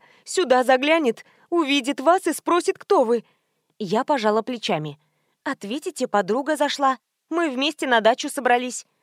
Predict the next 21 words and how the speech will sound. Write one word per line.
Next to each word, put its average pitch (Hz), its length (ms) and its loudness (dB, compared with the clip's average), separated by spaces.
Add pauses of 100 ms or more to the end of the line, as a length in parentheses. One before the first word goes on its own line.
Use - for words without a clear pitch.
(360)
Неля 277 400 -2
всплеснула 226 720 -2
руками. 165 480 -2 (400)
«С - 180 -10
ума 269 260 -2
сошла! 214 420 0 (340)
Побежали 240 560 4
живо! 226 360 0 (420)
Да 233 260 2
не 254 180 0
через 277 340 0
центральный 285 680 2
вход! - 400 0 (500)
Только 214 300 -4
бы 208 140 -2
нас 208 220 -2
никто 269 320 -4
не 233 100 -2
увидел! 240 480 -4 (420)
Давай, 247 440 0
пошевеливайся!» 285 840 0